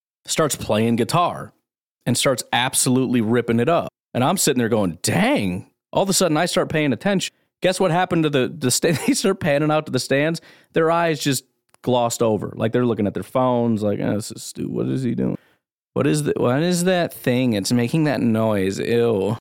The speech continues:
It's gross. I don't like it." And then he starts singing again, and they're like, <gasps> "Oh, he's back. I didn't know where he went.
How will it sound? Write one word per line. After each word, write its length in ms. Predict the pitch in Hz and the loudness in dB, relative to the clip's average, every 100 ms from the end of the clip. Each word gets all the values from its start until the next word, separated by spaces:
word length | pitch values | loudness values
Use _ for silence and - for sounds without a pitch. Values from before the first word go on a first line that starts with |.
| _ _ _ - | _ _ _ -6
It's 220 | 127 - | -4 -2
gross. 560 | - 92 - - - - | 0 0 0 -2 -2 -4
I 100 | 131 | -2
don't 220 | 139 - | -2 -4
like 240 | - - | -8 -6
it." 160 | - - | -8 -10
And 100 | - _ _ - | -16 _ _ -2
then 100 | 196 | 0
he 40 | |
starts 220 | 190 165 | 2 0
singing 260 | - 175 170 | 0 2 2
again, 220 | 139 127 | 2 0
and 80 | 131 | 2
they're 60 | 131 | 0
like, 140 | 143 | 0
<gasps> 400 | 285 320 277 - | 0 0 -4 -2
"Oh, 300 | - 269 277 | 2 2 2
he's 160 | 262 233 | 2 0
back. 420 | 254 254 240 233 | 0 2 0 0
I 140 | 240 | 0
didn't 240 | 233 226 226 | 2 2 2
know 140 | 233 | 2
where 160 | 220 214 | 2 2
he 100 | 202 | 2
went. 340 | 196 196 - | 2 2 -2